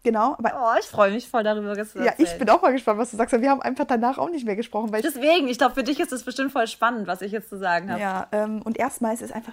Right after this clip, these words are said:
Speaker 1: schon wieder zweieinhalb Wochen her. Kannst du das glauben?
Speaker 2: Das ist so krass, ja.
Speaker 1: Okay, aber
Speaker 2: Das ist
Speaker 1: erzähl.
Speaker 2: echt krass.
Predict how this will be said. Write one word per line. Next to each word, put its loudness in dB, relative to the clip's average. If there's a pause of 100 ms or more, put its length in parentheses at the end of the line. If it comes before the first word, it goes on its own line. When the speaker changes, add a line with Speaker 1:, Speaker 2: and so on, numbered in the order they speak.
(140)
Speaker 1:
schon -10
wieder -6
zweieinhalb -6
Wochen -6
her. -8
Kannst -10
du -10
das -8
glauben? -2 (1500)
Speaker 2:
Das -8
ist -12
so -10
krass, -8
ja. -8
Speaker 1:
Okay, -6
aber -4
Speaker 2:
Das -4
ist -8
Speaker 1:
erzähl. 0
Speaker 2:
echt -14
krass. -12